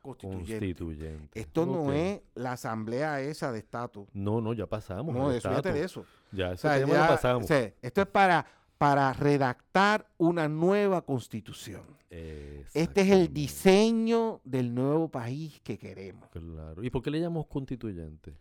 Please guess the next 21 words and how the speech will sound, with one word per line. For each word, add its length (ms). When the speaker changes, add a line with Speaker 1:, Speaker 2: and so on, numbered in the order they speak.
Speaker 1:
Porque 440
constituyen, 1040
¿verdad? 420
Elaboran 800
una 340
nueva 440
constitución. 840
Speaker 2:
Y 100
porque 320
los 160
que 160
van 540
son 720
los 160
que, 160
los, 360
los, 360
los 240
delegados 840
no 200
son 640